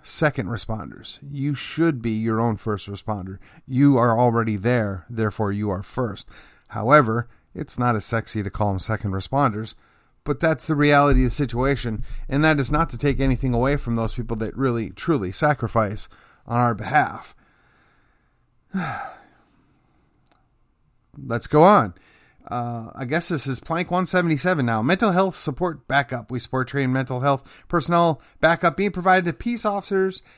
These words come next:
at all hours, day or night, in order to serve the public. Okay. Sounds a little expensive, but maybe that's for everybody's benefit. Also prevents that, uh, proverbial innocent person being, mm, dead.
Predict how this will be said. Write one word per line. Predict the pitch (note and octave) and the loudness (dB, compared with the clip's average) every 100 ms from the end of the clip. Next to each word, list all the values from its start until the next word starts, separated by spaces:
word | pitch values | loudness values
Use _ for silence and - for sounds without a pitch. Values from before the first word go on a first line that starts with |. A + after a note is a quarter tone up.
| _ | _
at | C#3+ E3 | -6 -2
all | F#3+ | 0
hours, | D#3 D#3 D3+ | 2 2 0
day | D#3 D#3+ | -2 0
or | D3+ | 0
night, | C3+ C#3 | 0 -2
in | G#2 | -2
order | B2+ C3 B2+ | 0 0 -2
to | |
serve | A#2+ A2+ A2 | -4 -6 -6
the | A#2+ | -6
public. | C3+ A#2 F2 - _ _ _ _ _ _ _ _ _ _ _ _ | -6 -6 -8 -18 _ _ _ _ _ _ _ _ _ _ _ _
Okay. | - A#2+ D3+ F3+ _ _ _ _ | -6 -4 -4 -8 _ _ _ _
Sounds | - G#2 G#2+ | -14 -12 -8
a | |
little | G#2+ G#2+ G#2 | -6 -6 -8
expensive, | - A2+ A2+ B3 B3 | -12 -14 -12 -12 -12
but | - - _ | -16 -18 _
maybe | - A#2+ A2+ A2+ B2 | -8 -2 -2 0 0
that's | B2 A#2+ | 0 -2
for | - B2 | -8 -6
everybody's | A#2+ A#2 B2 A#2+ | -6 -4 -6 -6
benefit. | B2 C#3+ B2 A2 - | -6 -8 -8 -12 -12
Also | G#2 G#2+ - A2 G#2+ - - - _ | -12 -8 -4 -4 -4 -10 -20 -20 _
prevents | - C#3+ C#3+ - - | -4 0 0 -2 -2
that, | C3 B2 A#2+ | 0 0 -2
uh, | A#2+ A2+ A2 | -2 -2 -4
proverbial | G#2+ B2 C3 C3+ C3 B2 A#2+ G#2+ _ - | -6 -4 -2 -2 0 0 -2 -4 _ -8
innocent | C#3+ B2 C3 G#2+ | -6 -4 -6 -4
person | C#3 C3 A#2 G#2 G#2+ | -4 -4 -4 -4 -4
being, | A2 G#2+ G#2 G#2 G2 _ _ _ _ | -4 -6 -6 -8 -10 _ _ _ _
mm, | A2 G2+ G2 F#2+ - _ | -10 -6 -6 -10 -16 _
dead. | A#2+ A2+ F2+ | -2 -2 -2